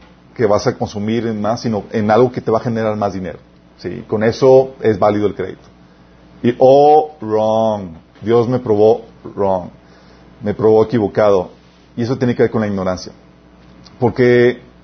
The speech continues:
cuando estás jugando con crédito, estás jugando con fuego y es muy delicado. Y tú puedes hacer planes y demás y se te viene abajo. Y no había considerado yo el principio del riesgo dentro de mis planes.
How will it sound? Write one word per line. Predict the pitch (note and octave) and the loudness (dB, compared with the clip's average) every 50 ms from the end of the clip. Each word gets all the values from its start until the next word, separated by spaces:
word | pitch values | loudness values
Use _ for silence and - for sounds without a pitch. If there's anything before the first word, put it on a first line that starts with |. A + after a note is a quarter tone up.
| _ _ _ _ - | _ _ _ _ -4
cuando | - C3+ C3+ | -4 -2 -2
estás | C3 - F3+ | -2 -4 -4
jugando | - G3 F#3 G3 F#3+ | -2 -2 -2 0 0
con | E3 C3+ | -2 -2
crédito, | B2 C3+ B2+ B2+ B2+ C3+ | 2 2 2 2 0 -4
estás | B2 - B2 | -10 -12 -12
jugando | - B2+ C3 B2+ B2 A#2+ | -6 -4 -4 -2 -2 -4
con | - A#2 G#2 | -6 -8 -6
fuego | - G#2 F#2 E2+ F2 | -4 -4 -4 -4 -6
y | F2+ F#2 | -10 -10
es | F2+ - | -6 -4
muy | A#2+ A#2 B2 B2+ B2+ B2 | -2 0 0 2 2 2
delicado. | A#2 G#2+ G2 - G#2 F#2 - - - - - - - - - - - - | 2 0 0 -2 -4 -4 -4 -6 -12 -20 -20 -20 -20 -20 -20 -20 -10 -10
Y | D#3+ | -6
tú | - B2 | -6 0
puedes | - F#3 D#3+ | 0 0 0
hacer | D#3 B2 E3 D3 D3 | 2 2 0 0 2
planes | - C3+ B2 B2 C3 B2 - | 2 2 2 2 0 -2 -2
y | A2+ | -2
demás | G2+ G2+ G#2 A#2+ C#3 D3+ - - | -2 0 0 0 0 0 -2 -4
y | C3 A#2 A2 A2 - - - - - - - - - - - - - - - - - - - - - - - - - - - | -4 -4 -4 -6 -8 -14 -20 -20 -20 -20 -20 -20 -20 -20 -20 -20 -20 -20 -20 -20 -20 -20 -20 -20 -20 -20 -20 -20 -20 -20 -10
se | - - A#2 G2+ | 0 2 2 2
te | - A2+ | 4 2
viene | A2+ A#2+ B2 B2 | 2 4 2 2
abajo. | B2 C#3 - - - - - - - - - - | 0 0 -4 -6 -16 -18 -18 -20 -20 -20 -14 -4
Y | - B2+ | 0 2
no | B2+ C3+ | 4 4
había | D3 E3+ E3+ | 4 4 2
considerado | F3 F3 D#3+ - D#3+ D3 C3+ | 0 -2 -4 -2 -2 -2 -2
yo | B2+ A#2 C3 | 0 0 0
el | C3 | 0
principio | B2+ C3+ - A2+ G2 B2 | -2 -6 -8 -6 -6 -2
del | A#2 A#2+ G#2+ | -2 -2 -2
riesgo | G#2 G#2+ A2+ A#2 G#2+ - - - - - - - - - - - - - - - | 0 -2 -2 -2 -4 -6 -12 -20 -20 -20 -20 -20 -20 -20 -20 -20 -20 -20 -12 -8
dentro | A2 G#2 - A#2 A2+ | -8 -4 -2 -2 -2
de | |
mis | G#2+ G2 - | -2 -4 -2
planes. | - A2+ G2 F2+ - - - - | -2 -2 -2 -4 -6 -12 -18 -20